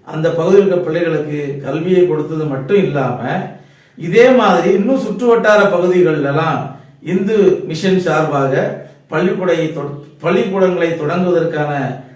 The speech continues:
ஏற்பாடுகளையும் அவர் வந்து செஞ்சிருக்காரு. எதற்காக நான் இதை சொல்லி, இப்படிப்பட்ட ஒரு நெருக்கடியான சூழ்நிலையில் இருந்த போதுதான்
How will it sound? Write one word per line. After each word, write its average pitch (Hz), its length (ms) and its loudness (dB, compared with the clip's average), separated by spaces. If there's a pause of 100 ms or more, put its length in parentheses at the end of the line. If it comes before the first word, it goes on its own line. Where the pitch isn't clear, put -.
(100)
ஏற்பாடுகளையும் 170 880 0
அவர் 139 180 -4
வந்து 143 260 -4 (360)
செஞ்சிருக்காரு. 139 560 -8 (720)
எதற்காக 240 540 2
நான் 196 280 2
இதை 170 160 0
சொல்லி, 180 300 0
இப்படிப்பட்ட 233 580 0
ஒரு 190 200 2 (680)
நெருக்கடியான 233 800 2
சூழ்நிலையில் 190 600 4
இருந்த 185 300 2
போதுதான் 151 480 -2